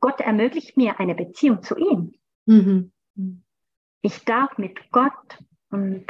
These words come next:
Speaker 1: meinen Mitmenschen Beziehung haben. Und bei den Lösungsorientierungen dann über sich hinauswachsen,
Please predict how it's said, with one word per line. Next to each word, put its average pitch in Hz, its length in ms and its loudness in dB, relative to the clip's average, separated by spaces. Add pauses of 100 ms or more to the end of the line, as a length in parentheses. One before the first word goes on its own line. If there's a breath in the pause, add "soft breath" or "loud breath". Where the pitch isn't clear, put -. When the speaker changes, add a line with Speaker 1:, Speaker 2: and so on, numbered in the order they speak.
(160)
Speaker 1:
meinen 208 380 4
Mitmenschen 247 760 2
Beziehung 214 580 -2
haben. 202 380 -4 (2250)
Und 220 140 0
bei 220 260 -2
den 196 340 -8 (100)
Lösungsorientierungen 247 1200 4
dann 277 340 4 (540)
über 247 200 2
sich 247 240 -2
hinauswachsen, 226 720 0